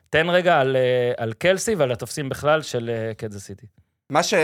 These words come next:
Speaker 2: מה שקרה השנה, אתה אומר, המציאות תפסה אותם, אה,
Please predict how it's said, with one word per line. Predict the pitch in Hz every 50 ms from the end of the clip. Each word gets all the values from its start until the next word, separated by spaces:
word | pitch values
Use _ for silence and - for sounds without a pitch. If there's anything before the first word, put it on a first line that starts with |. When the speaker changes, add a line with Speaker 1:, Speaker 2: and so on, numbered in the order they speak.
| 156 147 135
Speaker 2:
מה | 143 151
שקרה | 147 - 143 - 131 110 123 131
השנה, | 127 127 - 131 117 120 131 131 135 131 131 127 110 98 117 113 - _ _ -
אתה | 107 - 110
אומר, | 117 123 135 131
המציאות | 127 120 113 107 - - - 123 123 123 -
תפסה | 120 - - - 120
אותם, | 120 120 117 - 110 107 104
אה, | 104